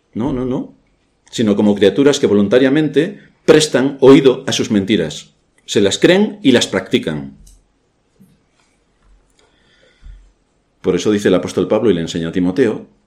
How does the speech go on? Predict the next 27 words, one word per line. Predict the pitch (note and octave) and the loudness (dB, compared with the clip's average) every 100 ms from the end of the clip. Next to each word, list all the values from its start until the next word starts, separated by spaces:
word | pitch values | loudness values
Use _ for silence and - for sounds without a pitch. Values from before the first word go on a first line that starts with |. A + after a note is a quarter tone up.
| _ | _
"Apartarán | F2+ F2+ E2+ - F#2+ C3+ | -16 -12 -12 -10 -8 -6
de | B2+ | -6
la | E2+ | -6
verdad | D#2 D2+ C#3 - _ | -8 -12 -14 -16 _
el | F2 | -10
oído | F2+ C#3 - - - _ - - | -8 -8 -8 -12 -14 _ -20 -14
y | A2+ | -12
se | - | -8
volverán | F#2 F2 E2+ F2 C#3 | -6 -6 -6 -8 -8
a | |
las | B2+ - | -10 -12
fábulas." | - A3+ - - - - _ _ _ _ _ _ | -14 -16 -18 -20 -20 -20 _ _ _ _ _ _
Tenemos | F#2+ F2+ F2 | -10 -10 -8
ahí | E2+ | -8
fábulas | F2 E2+ E2 | -8 -8 -8
del | E2+ D#2 | -6 -6
mono, | G#2 B2+ C3 B2 | -6 -6 -6 -4
de | F#2 | -4
la | D2+ | -4
mona, | E2+ A#2+ A#2+ A#2 | -6 -6 -6 -6
del | F2+ D#2 | -6 -6
mone | F2+ A#2+ A#2+ A2+ A2+ B2 | -4 -4 -4 -6 -8 -10
y | E2 | -8
de | E2 | -6
toda | F2+ E2 D#2 D2+ D#2 | -4 -2 -2 -4 -6
la | D#2 | -6
monería. | D2+ D2 C#2 A1+ | -10 -10 -12 -14